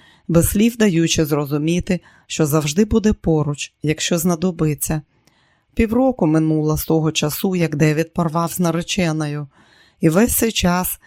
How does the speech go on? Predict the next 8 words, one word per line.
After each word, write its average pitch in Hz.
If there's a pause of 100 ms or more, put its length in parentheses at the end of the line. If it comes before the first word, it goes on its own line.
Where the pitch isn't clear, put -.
(200)
він 233
і 247
Кейт 220
майже 175
не 180
розлучалися. 165 (440)
Разом 160
працювали, 175